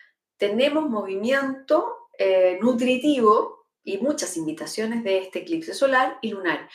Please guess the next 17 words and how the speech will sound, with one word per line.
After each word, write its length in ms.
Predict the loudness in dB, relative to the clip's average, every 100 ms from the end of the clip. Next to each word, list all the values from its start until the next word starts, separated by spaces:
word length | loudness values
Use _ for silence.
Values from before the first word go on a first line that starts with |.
| -16
Así 180 | -10 -4
que 100 | -2
puede 240 | 2 2
ser 220 | 4 0 0
que 100 | -4
mucho 320 | -4 0 0
después 500 | 0 -6 0 0 0
entren 380 | -8 -8 -8 -4
al 140 | -4
lunar, 480 | -2 0 0 -2 -10 _ -20 -4 0
porque 260 | 2 2
la 100 | 0
energía 520 | 0 -2 2 2 2
queda 360 | -2 0 0 0
en 220 | 0 0
el 160 | -2 -6
planeta, 640 | -8 -8 -10 -10 -10 -12